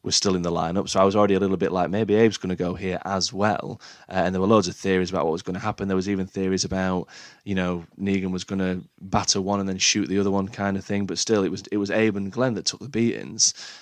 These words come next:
Um, imagine if Negan had just taken out Abe at the end of that season six finale,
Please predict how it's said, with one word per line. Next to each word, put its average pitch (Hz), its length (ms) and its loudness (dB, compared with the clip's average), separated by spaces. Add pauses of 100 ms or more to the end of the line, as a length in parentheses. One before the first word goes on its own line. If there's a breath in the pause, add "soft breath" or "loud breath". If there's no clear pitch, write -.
(120 loud breath)
Um, 98 400 0
imagine 233 320 -2
if 226 140 0
Negan 185 280 2
had 95 160 -2
just 92 180 -4
taken 110 300 0
out 107 160 0
Abe 104 300 2
at - 80 -4
the 104 80 0
end 123 120 4
of 131 60 4
that 131 160 4
season 117 320 4
six - 240 -6
finale, 110 540 -2